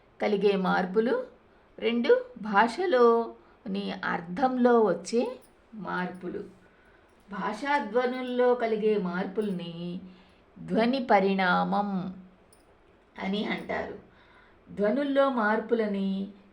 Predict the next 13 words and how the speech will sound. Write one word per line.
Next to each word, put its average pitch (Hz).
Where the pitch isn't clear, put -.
శబ్ద 226
పరిణామం 196
అని 220
వ్యవహరించటం 202
జరుగుతుంది. -
భాషా 233
పరిణామంలో 202
ధ్వని 240
పరిణామం 185
చాలా 190
ముఖ్యమైంది. 185
ధ్వనుల 202
మార్పుల్ని 190